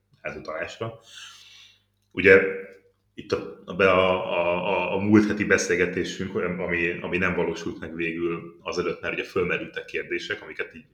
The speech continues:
összeírtunk nektek, és, és ugye, ugye tulajdonos váltással kapcsolatban ezek, ezeket szeretnénk így nektek is, veletek is megosztani, hogy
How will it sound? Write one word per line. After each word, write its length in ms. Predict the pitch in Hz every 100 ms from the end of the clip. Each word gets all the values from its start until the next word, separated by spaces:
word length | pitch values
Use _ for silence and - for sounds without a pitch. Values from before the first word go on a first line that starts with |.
| -
összeírtunk 640 | 82 - 80 80 - 78
nektek, 420 | 85 - 123 - - - - - - _
és, 480 | - 87 - - - - _ _ _ _ _ _ -
és 140 | -
ugye, 340 | 92 95 - - - - _
ugye 180 | 92 87
tulajdonos 500 | 113 95 87 87 85
váltással 500 | 92 87 80 - 82
kapcsolatban 580 | - 80 - 80 80 80
ezek, 260 | 80 85
ezeket 380 | - 90 87 -
szeretnénk 480 | - 87 - 80 -
így 60 | 87
nektek 300 | 80 - -
is, 180 | -
veletek 340 | 101 85 82 -
is 100 | -
megosztani, 420 | 85 87 - 87
hogy 240 | 85 -